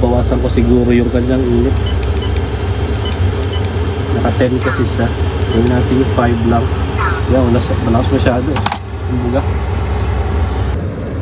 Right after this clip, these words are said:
Nice, so far so good. Na, it's getting toasty in here. Um,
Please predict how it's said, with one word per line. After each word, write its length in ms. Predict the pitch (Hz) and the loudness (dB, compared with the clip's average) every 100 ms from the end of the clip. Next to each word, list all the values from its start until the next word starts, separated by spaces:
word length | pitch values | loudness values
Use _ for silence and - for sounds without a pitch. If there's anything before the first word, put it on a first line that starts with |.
| - - 120 | -4 -2 0
Nice, 240 | 117 107 | 2 2
so 160 | - 123 | 0 0
far 180 | 139 139 | 0 0
so 220 | 143 135 | 0 0
good. 240 | 143 175 139 - - | 2 0 -2 -8 -4
Na, 460 | 127 127 127 131 | 2 4 4 4
it's 160 | 127 - | 2 0
getting 400 | 123 131 131 131 | 0 0 2 0
toasty 420 | 123 123 - 123 | 0 -2 -2 -2
in 80 | 120 113 | 0 0
here. 240 | 104 104 - - - - - - - - - - - - - | 0 0 -4 -6 -4 -6 -6 -6 -6 -6 -6 -6 -6 -4 -2
Um, 680 | 104 104 101 101 - 98 | 0 2 2 0 0 -2